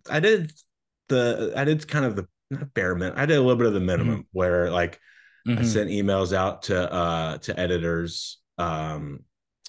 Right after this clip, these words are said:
Speaker 1: and then, but I did a lot of freelance work for my, the local paper, the Courier Journal, and it was, the pay wasn't great,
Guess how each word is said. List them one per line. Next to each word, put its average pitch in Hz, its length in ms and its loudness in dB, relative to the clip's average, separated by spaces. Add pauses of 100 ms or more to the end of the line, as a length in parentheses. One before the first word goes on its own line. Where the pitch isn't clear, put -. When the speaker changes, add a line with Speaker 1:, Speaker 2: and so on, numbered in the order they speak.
(120)
Speaker 1:
and 82 520 -4
then, 87 360 -2
but 98 140 -2
I 95 200 0
did 95 200 -4
a 107 60 0
lot 104 200 0
of 98 80 -4
freelance 92 520 -4
work 87 220 -4
for 90 60 -8
my, 82 320 -4
the 87 80 -8
local 85 260 -4
paper, 80 440 -6
the 78 320 -8 (180)
Courier 90 280 0
Journal, 80 500 -4 (680)
and 110 580 2
it 123 80 4
was, 110 640 2 (160)
the - 80 -4
pay 127 200 0
wasn't 113 320 2
great, 95 480 0